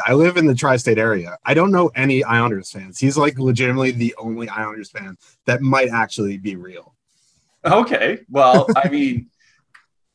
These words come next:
Speaker 2: uh, maybe you, maybe you have to branch out and find some more Islanders fans. Maybe that's, maybe that's your, maybe that's
Speaker 1: They don't exist. <laughs>
Speaker 2: Maybe that's your, that, that'll be your summer task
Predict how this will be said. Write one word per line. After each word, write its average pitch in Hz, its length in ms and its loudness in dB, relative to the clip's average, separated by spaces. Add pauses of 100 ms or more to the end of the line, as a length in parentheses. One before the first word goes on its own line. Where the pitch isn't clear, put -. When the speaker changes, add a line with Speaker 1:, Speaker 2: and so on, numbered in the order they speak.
(300)
Speaker 2:
uh, 110 640 4 (100)
maybe 151 260 0
you, 202 300 -4
maybe 190 220 0
you 226 100 2
have 196 100 0
to 165 80 -2
branch 139 380 -2
out 131 100 2
and 123 100 -4
find 120 300 -2
some 120 140 -10
more 113 200 -2
Islanders 104 460 -2
fans. 85 400 -14
Maybe 139 240 0
that's, 139 480 -2
maybe 175 300 0
that's 165 340 0
your, 165 200 2
maybe 160 260 0
that's 165 400 -2
Speaker 1:
They 123 100 -2
don't 127 300 0
exist. 104 680 -6 (220)
<laughs> 175 280 -2
Speaker 2:
Maybe 208 280 -2
that's 220 340 -2
your, 220 100 -6 (420)
that, 185 240 2
that'll 190 240 4
be 214 100 -2
your 214 160 0
summer 180 420 0
task 123 580 0